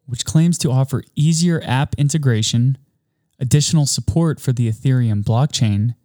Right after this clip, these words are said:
and improved user experience. Bridge users can now perform a cross-chain swap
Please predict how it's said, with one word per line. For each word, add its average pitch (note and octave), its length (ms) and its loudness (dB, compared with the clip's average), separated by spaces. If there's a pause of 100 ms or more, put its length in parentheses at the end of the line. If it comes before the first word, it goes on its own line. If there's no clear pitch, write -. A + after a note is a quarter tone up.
(420)
and C#3+ 320 4
improved A2+ 580 0
user G#2 300 0
experience. A2 840 0 (960)
Bridge D#3+ 240 0
users A#2 540 0 (140)
can C3 160 2
now C3 160 2
perform B2 400 -2
a G#2 80 -4
cross-chain D#3+ 760 -2
swap B2+ 580 -2